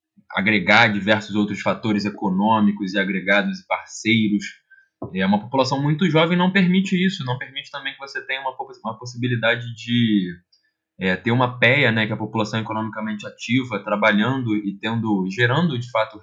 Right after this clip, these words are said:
renda, né, tanto pra população, mas gerando renda pra outros setores do governo, que vai dar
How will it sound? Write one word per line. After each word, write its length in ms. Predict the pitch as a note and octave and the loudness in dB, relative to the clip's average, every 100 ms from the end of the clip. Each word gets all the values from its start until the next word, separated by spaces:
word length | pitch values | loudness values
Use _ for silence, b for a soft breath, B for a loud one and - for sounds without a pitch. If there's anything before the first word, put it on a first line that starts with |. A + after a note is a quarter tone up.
| - | -4
renda, 320 | B2+ D#3+ A2 | -2 0 0
né, 120 | A2 G#2+ | -2 -4
tanto 240 | A#2+ A#2+ | -8 -6
pra 140 | - | -8
população, 720 | - - A2+ G2+ - A#2+ C3 - _ _ _ _ - | -10 -6 -2 -2 -2 -2 -2 -12 _ _ _ _ -4
mas 180 | G2+ G2+ | 0 2
gerando 320 | A2 A2+ A#2+ | 2 0 0
renda 280 | A2+ A#2 A#2 | 2 2 2
pra 180 | A2+ G#2+ | 2 2
outros 400 | A#2+ D3+ B2+ A#2+ | 2 0 -4 -4
setores 500 | G#2+ G#2+ A#2 A2+ G#2+ | -6 -2 0 0 0
do 80 | G2 | -2
governo, 540 | F#2+ G2 B2+ A#2+ G2+ | -2 0 0 0 -2
que 100 | F#2+ | -4
vai 200 | G2+ G2+ | 0 0
dar 480 | F#2+ G2 G2 F2+ F2 | 2 4 4 0 -4